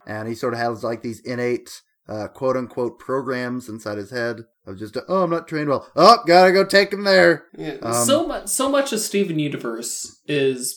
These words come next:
Speaker 2: bits of knowledge that we can, we can construct our understandings of the series as we go on. Like, you can make predictions with it.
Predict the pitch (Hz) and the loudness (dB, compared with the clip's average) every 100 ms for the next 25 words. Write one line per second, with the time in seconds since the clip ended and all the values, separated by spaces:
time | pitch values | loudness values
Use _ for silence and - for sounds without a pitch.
0 | - - 180 185 - 156 147 143 139 131 | -10 -2 -2 -2 -4 -6 -2 2 4 2
1 | 123 120 - 131 139 139 - 147 131 120 | 0 -4 -8 -10 -8 -10 -10 -10 -10 -14
2 | - 139 135 135 143 - - 143 139 - | -12 -12 -12 -14 -14 -12 -8 -6 -8 -6
3 | 165 165 - - - - _ _ _ - | -2 -2 -4 -14 -14 -16 _ _ _ 2
4 | 151 156 156 147 - 156 156 147 143 151 | 4 4 2 -2 -2 0 0 0 -2 -6
5 | 139 - 160 156 151 160 - _ 151 143 | -6 -4 -2 0 -2 -4 -8 _ -6 -4
6 | 143 139 143 139 139 139 147 151 135 131 | -4 0 2 2 0 -2 -6 -8 -8 -8
7 | - 135 135 - 143 160 156 - 127 127 | -10 -6 -6 -6 -6 -4 -2 -2 -4 -4
8 | - 123 123 131 - | -6 -6 -2 -4 -4